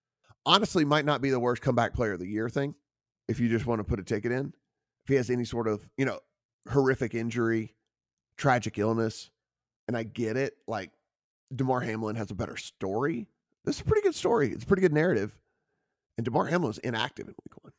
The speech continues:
So, I mean, if Mechie can go out there and just put up even decent stats, comeback player of the year is something you might wanna look at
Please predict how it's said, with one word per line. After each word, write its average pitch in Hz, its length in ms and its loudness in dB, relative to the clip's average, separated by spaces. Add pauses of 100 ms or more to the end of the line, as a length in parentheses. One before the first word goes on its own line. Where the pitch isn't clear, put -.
So, 101 440 -6
I 104 60 -8
mean, 98 400 -8 (800)
if 113 120 -6
Mechie 151 300 -2
can 139 80 -6
go 127 120 0
out 120 100 -4
there 120 80 -2
and 107 100 -4
just 101 120 -12
put 123 100 0
up 107 100 0
even 101 200 -4
decent - 340 -6
stats, - 560 -6 (180)
comeback 101 280 -6
player 98 180 -8
of 85 60 -10
the 85 80 -10
year 92 180 -8
is - 60 -16
something 90 240 -12
you 82 80 -10
might 82 100 -8
wanna 65 160 -10
look 71 160 -12
at - 160 -8